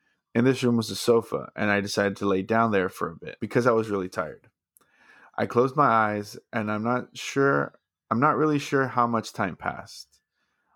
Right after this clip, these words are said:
All of a sudden, I felt someone or something's presence at my side. I half opened my eyes and saw an old man slowly moving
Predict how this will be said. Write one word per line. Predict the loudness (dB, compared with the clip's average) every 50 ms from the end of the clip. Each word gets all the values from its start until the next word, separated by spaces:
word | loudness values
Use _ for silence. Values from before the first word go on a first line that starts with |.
| _ _
All | 2 2 4
of | 4 4
a | 2 2
sudden, | 2 2 2 2 2 0 -4 -8 -10 _ _ _ _ _ _ _ _ _ _
I | -2 -2
felt | -2 2 2 2 2 2
someone | 0 0 0 2 2 2 2 2 2
or | 0 -2
something's | -4 -6 -4 0 0 0 0 0 -4 -4 -2 0 0 0 0 -2 -4 -8
presence | -6 -4 0 0 0 0 -2 -6 -12 -10 -4 -2
at | -2 -2 -2
my | -4 -8 -8
side. | -6 -4 -4 -2 -4 -4 -8 -12 _ _ _ _ _ _ _ _ _ _ _ _ -12 -8
I | -6 -4
half | -2 -2 -2 -2 0 0
opened | 0 0 0 0 0
my | 0 0 2 2 0 0
eyes | 0 0 -4 -6
and | -10 -10 -4
saw | 0 0 2 2
an | 2 2
old | 2 2 2 2 2
man | 0 0 0 -2 -4
slowly | -4 -2 0 2 2 2 0 -2
moving | -2 -2 -4 -4 -4 -6 -6 -8 -10